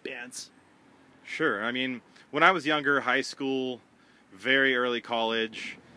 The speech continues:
Speaker 2: I was super into metalcore, super into hardcore. Like,
Speaker 1: What was your favorite band?
Speaker 2: I mean, I think Zao is up there in terms of favorite band.
Speaker 1: That was my first metal band.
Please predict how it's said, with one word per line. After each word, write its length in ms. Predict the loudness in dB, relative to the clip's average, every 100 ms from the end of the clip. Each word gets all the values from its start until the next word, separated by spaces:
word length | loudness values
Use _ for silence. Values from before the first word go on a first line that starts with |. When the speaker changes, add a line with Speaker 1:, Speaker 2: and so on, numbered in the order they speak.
| -20 -6
Speaker 2:
I 140 | 2 2
was 140 | 2
super 440 | -2 0 2 2 2
into 200 | 0 0
metalcore, 520 | 0 -2 -2 -2 -2
super 340 | -4 -4 -2
into 160 | -2 -2
hardcore. 560 | 0 -2 -2 -6 -4 -6
Like, 200 | -6 -2
Speaker 1:
What 80 |
was 120 | 0 2
your 60 |
favorite 240 | 4 4 4
band? 240 | 0 -4 -12 _ _ _ _ _ -20 -20 -20 -20 -20 _ -8
Speaker 2:
I 80 | -2
mean, 220 | -2 0
I 100 | 0
think 260 | 2 0 -2
Zao 360 | 0 2 4 2
is 100 | -2
up 180 | -4 -4
there 320 | -6 -6 -8 _ _ _
in 120 | -10 -6
terms 240 | -6 -8
of 80 | -8
favorite 300 | -6 -6 -6
band. 240 | -10 -6
Speaker 1:
That 80 | -2
was 160 | 0 2
my 120 | 2
first 280 | 2 0 2
metal 200 | 0 0
band. 260 | -6 -12